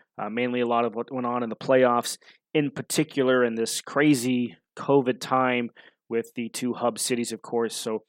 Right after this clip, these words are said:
uh, check that out. You can order the book through Triumph Books. Go to triumph books dot com slash lightning win, and you can pre-order it. The or-,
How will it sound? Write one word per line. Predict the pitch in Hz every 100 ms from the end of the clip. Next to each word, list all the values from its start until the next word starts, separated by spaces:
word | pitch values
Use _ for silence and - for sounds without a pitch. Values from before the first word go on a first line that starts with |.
| - - _
uh, | 110 107
check | - 156 151
that | 160 147 143
out. | 139 135
You | 120
can | 120 117
order | 113 131
the | 131
book | 113 131 131
through | 120
Triumph | 113 - 123 127 120
Books. | 110 127 -
Go | - 117
to | 110
triumph | - 123 120 -
books | 123 -
dot | - 110 -
com | - 117 117 117
slash | 107 - 117 110 110 - _ - _
lightning | 110 117 131 147 131 120 117
win, | 123 139 165 156 - - -
and | 120
you | 120
can | 117 113
pre-order | - 143 139 127 135 139
it. | 135 -
The | 110 110
or-, | 113